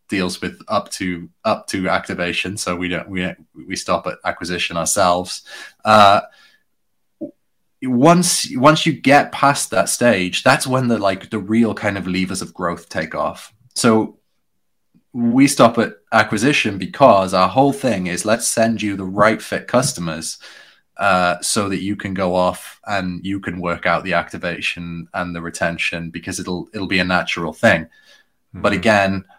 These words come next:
Speaker 1: it's not, it's not always as plain cut, uh, as clear cut for people, because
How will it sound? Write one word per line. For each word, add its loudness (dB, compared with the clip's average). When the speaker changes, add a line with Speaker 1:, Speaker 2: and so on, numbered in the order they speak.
Speaker 1:
it's -6
not, 6
it's -6
not 2
always 4
as -4
plain 0
cut, 0
uh, 2
as -4
clear -2
cut 0
for -8
people, -6
because -4